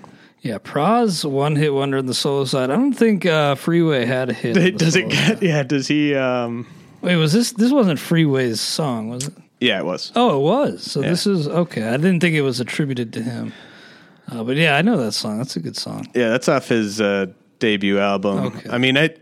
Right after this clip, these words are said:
Speaker 2: I, <laughs> I know a decent amount of Freeway songs because I, I was a, uh, Rockefeller fanboy back in the day, but,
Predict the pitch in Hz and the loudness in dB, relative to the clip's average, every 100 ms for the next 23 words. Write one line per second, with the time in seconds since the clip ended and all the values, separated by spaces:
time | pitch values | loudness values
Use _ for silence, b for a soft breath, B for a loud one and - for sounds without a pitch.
0 | - 151 151 151 - - - 220 - - | 0 2 2 0 -6 -8 2 2 2 -6
1 | B B B B B - - _ - 120 | B B B B B -20 -20 _ -2 2
2 | 147 151 147 147 135 139 - 143 139 131 | 2 2 2 2 2 -2 0 0 0 0
3 | 139 143 135 127 143 135 135 131 - 104 | 0 2 0 0 -2 0 -2 -4 -4 -4
4 | 107 95 98 95 92 - 107 95 90 92 | -2 -4 -2 -4 -8 -10 -6 -6 -6 -6
5 | 92 92 87 - - 90 90 85 104 104 | -8 -10 -12 -16 -12 -10 -10 -6 -2 -2
6 | 110 - 104 - 107 107 107 110 107 107 | -4 -4 -4 -2 -4 -2 0 0 0 -2
7 | - 117 110 113 113 117 113 110 104 95 | -4 -4 -4 -6 -4 -2 -2 -2 -4 -6